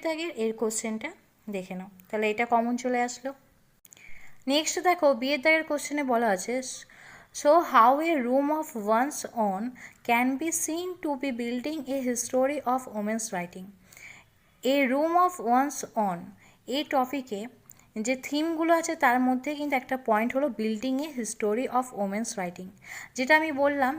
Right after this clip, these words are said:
যে একের দাগের বি এর কোশ্চেনে, একের দাগের বি এর কোশ্চেনে যে তিনটে পয়েন্ট দেখালাম থিমের মধ্যে, তার মধ্যেই যে পয়েন্টটা ছিল যে building a history of women's writing, সেটাই কিন্তু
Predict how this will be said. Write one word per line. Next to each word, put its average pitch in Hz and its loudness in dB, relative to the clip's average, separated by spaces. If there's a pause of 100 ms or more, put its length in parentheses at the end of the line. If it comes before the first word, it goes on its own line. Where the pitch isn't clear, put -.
যে 247 -4
একের 226 0
দাগের 254 -2
বি 220 -8
এর 233 -2 (100)
কোশ্চেনে, 196 -4 (200)
একের 208 -2
দাগের 269 -2
বি 226 -4
এর 269 0
কোশ্চেনে 285 -4
যে 269 -8
তিনটে 240 -2
পয়েন্ট 247 0
দেখালাম 247 0 (380)
থিমের 240 0
মধ্যে, 220 -2 (460)
তার 247 8
মধ্যেই 269 2
যে 330 -2
পয়েন্টটা 254 2
ছিল 277 -4 (160)
যে 247 0 (120)
building 220 0 (100)
a - 0
history 240 0 (100)
of 240 0 (100)
women's 214 -4
writing, 220 -4 (380)
সেটাই 262 0
কিন্তু 285 -4